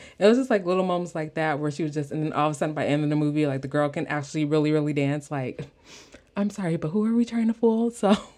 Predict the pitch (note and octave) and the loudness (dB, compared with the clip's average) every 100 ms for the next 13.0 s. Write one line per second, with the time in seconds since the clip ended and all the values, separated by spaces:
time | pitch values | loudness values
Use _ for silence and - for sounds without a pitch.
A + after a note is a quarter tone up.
0 | - D4+ - C4+ B3 - - - - _ | 0 0 0 -2 -4 -10 -12 -20 -20 _
1 | _ - G#4+ - A#3+ - B3+ C#4 C4+ C4+ | _ -16 -12 -8 -6 4 10 12 12 10
2 | - A#3 B3 B3+ B3+ B3 A3+ A3+ - - | 6 2 2 0 2 2 2 -2 -12 -2
3 | A#3+ A3+ G#3+ G3 G3+ F#3 F#3+ F3+ E3 E3+ | 2 4 4 4 4 4 6 4 2 0
4 | E3 D#3+ D3+ C#3 F3+ E3+ D#3 B2+ C#3 D#3+ | 0 2 2 0 -2 -2 -2 -2 -2 -4
5 | D3 C#3+ D3+ C#3+ C3+ B2 - C#3 A#2+ - | -2 0 2 2 0 -2 -6 -4 -4 -4
6 | F3 D3+ C#3+ D#3 - D3+ C3+ C3+ C#3 - | 0 0 0 -6 -4 -2 0 -2 -6 -16
7 | - - _ - C#4+ E4 E4 A3 F#3 F3 | -20 -20 _ 4 6 6 4 2 4 4
8 | F3 D3 F#3 F#3 - F3 E3+ D#3+ D#3+ D#3+ | 4 2 -2 -4 -2 -2 0 0 0 -2
9 | D#3+ - D3+ D3 D3 D3 C#3 - - F#3 | -4 -4 -2 0 0 -2 -4 -10 -12 -6
10 | E3 D#3 F#3 B3 B3+ G3 D#3+ D3+ D#3 D#3+ | -2 2 4 4 4 4 6 4 2 -2
11 | _ _ _ _ _ - F3 D#3+ - D#3 | _ _ _ _ _ -4 -4 -2 -2 0
12 | D3+ - D3+ D3+ D#3 F3 C#3+ C#3+ C#3+ C#3+ | 0 -4 -4 -4 -6 -4 -2 0 0 -2